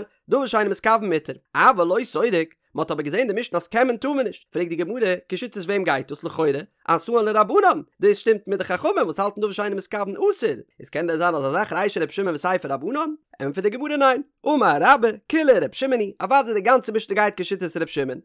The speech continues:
איי, פאר וואס טun מיר נישט אויסקומען דער האר? ווייל כל הסודיק, לו הוסה נימא מיט דלדלת מכוון. אין ווארט דו דא מחלוקת ראשונים, וואס דער תירוץ רבה איז, ווי תוספות לערנט,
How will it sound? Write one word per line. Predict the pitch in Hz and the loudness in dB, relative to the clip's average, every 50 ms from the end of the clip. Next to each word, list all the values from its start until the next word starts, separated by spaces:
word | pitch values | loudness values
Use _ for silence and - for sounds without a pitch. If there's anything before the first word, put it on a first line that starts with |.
| _ _ | _ _
איי, | - 160 180 196 202 208 208 202 | 6 8 8 10 10 8 6 4
פאר | - 180 180 | 2 0 0
וואס | 208 220 - | 0 -2 -4
טun | - 220 | -4 -4
מיר | 208 | -4
נישט | 196 175 202 | -2 -2 -2
אויסקומען | 202 202 190 - 190 180 185 175 | -2 -4 -2 -2 -2 -2 0 0
דער | 170 165 | 0 0
האר? | 180 247 302 330 - - - _ - | 0 0 0 -2 -4 -6 -12 _ -8
ווייל | 139 131 120 | -6 -6 -4
כל | - - 139 160 190 | -2 -2 0 2 2
הסודיק, | 208 214 - - 262 349 339 302 277 254 - - _ _ _ | 0 0 2 2 2 2 4 2 0 0 -2 -6 _ _ _
לו | 139 170 | -2 0
הוסה | 196 185 175 226 294 320 269 - 247 233 220 | 2 2 2 2 0 0 0 4 4 4 4
נימא | 214 233 285 294 269 240 226 | 4 4 0 0 2 2 2
מיט | 220 220 202 | 2 0 0
דלדלת | 196 208 196 202 262 254 254 - - | 0 0 0 0 -4 -6 -6 -6 -6
מכוון. | 247 - - 220 208 202 190 165 - - _ _ - | -8 -4 0 2 4 4 2 0 -4 -10 _ _ -4
אין | - 208 | -2 0
ווארט | 202 233 240 233 233 | 0 0 0 0 -2
דו | 214 214 247 | -8 -8 -4
דא | 226 214 185 | -2 -2 -2
מחלוקת | 175 - 208 214 208 185 165 - | -2 -2 -4 -4 -4 -6 -10 -10
ראשונים, | 156 147 - 214 240 214 190 180 175 160 - | -10 -6 -2 0 0 0 0 -2 -6 -8 -10
וואס | 131 156 233 240 | -10 -8 -8 -6
דער | 165 165 | -6 -6
תירוץ | 160 208 202 190 180 - - | -2 -2 -2 -2 -2 -4 -4
רבה | 156 180 190 170 151 | -2 0 0 0 0
איז, | 151 185 226 196 | -2 -2 -4 -6
ווי | 147 156 | -10 -10
תוספות | - 214 247 269 - 175 165 - | -4 -2 -2 -2 -4 -8 -8 -2
לערנט, | 170 214 247 226 170 170 | 2 2 4 4 2 0